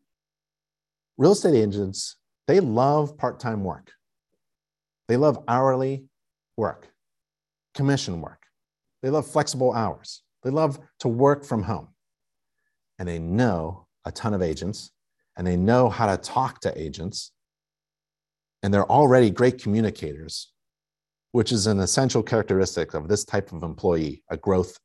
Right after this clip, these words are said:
agent. So try it. Start a conversation with a real estate agent. Research shows that most agents are not selling houses. Most agents are not selling houses. They're not working as real estate agents. They're not doing anything.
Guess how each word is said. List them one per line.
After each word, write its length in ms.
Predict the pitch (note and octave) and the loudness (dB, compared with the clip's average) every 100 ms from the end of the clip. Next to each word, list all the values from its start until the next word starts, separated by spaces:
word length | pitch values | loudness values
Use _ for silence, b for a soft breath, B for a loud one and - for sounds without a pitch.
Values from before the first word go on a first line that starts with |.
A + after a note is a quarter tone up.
| _ _ _ _ | _ _ _ _
agent. 400 | - - C#2 - _ _ _ _ _ _ - | -8 -8 -14 -18 _ _ _ _ _ _ -6
So 120 | G2 | -4
try 260 | - A2 | 0 0
it. 140 | C#2+ - _ _ | -2 -10 _ _
Start 280 | - C3+ E3+ | -4 2 2
a 20 | |
conversation 640 | F3 D#3 B2+ - B2 B2 G#2+ | 2 -2 0 0 0 0 -2
with 120 | G2+ | -2
a 40 | |
real 160 | F#2+ F2+ | 0 -2
estate 260 | - D2+ | -4 -8
agent. 320 | D2+ - - - b b b | -8 -12 -20 -20 b b b
Research 540 | A2 F3+ F#3+ D3 A#2+ - | 2 4 4 4 2 0
shows 420 | - B2 F#2 F2 | 0 2 2 -2
that 100 | E2 | -6
most 380 | F2+ D3+ E3 - | 0 0 -2 -4
agents 500 | A2+ G2+ E2 - - _ _ - | -4 -4 -6 -14 -18 _ _ -10
are 100 | F#2+ | -4
not 280 | C3+ D#3 - | -4 -4 -8
selling 520 | - D3 B2 G#2 G#2 | -6 -2 -2 -2 -6
houses. 760 | - A#2+ - - - - - _ b b b b b _ | -6 -6 -4 -8 -8 -12 -14 _ b b b b b _
Most 420 | F#2+ B2 D#3+ D#3+ - | 2 4 4 2 -8
agents 560 | A#2+ C#3+ F#2+ E2+ F2 - - | 0 0 0 -6 -10 -14 -12
are 160 | F#2 F2 | -8 -8
not 600 | F2 F2 G#2 B2 A#2+ - | -6 -4 0 0 -2 -12
selling 540 | - - B2+ G#2 F2+ F2 | -12 -4 -2 0 -2 -4
houses. 320 | A2 G2 E2 | -6 -6 -6
They're 120 | F#2 | -4
not 500 | F#2 F#2+ A2 A#2 A#2 _ - | -2 0 0 -2 -4 _ -4
working 440 | G2+ B2+ F#2 F2 | 0 0 -2 -8
as 200 | E2 E2+ | -8 -4
real 120 | G#2+ A2+ | -2 -2
estate 280 | - D#2 | -4 -6
agents. 320 | D#2 C#2+ - - | -6 -10 -18 -8
They're 120 | G#2+ | -2
not 280 | C3+ F#2+ F2+ | -2 -2 0
doing 320 | B2+ A2 D2+ | 2 0 -2
anything. 420 | C#2 - D2 | -10 -16 -20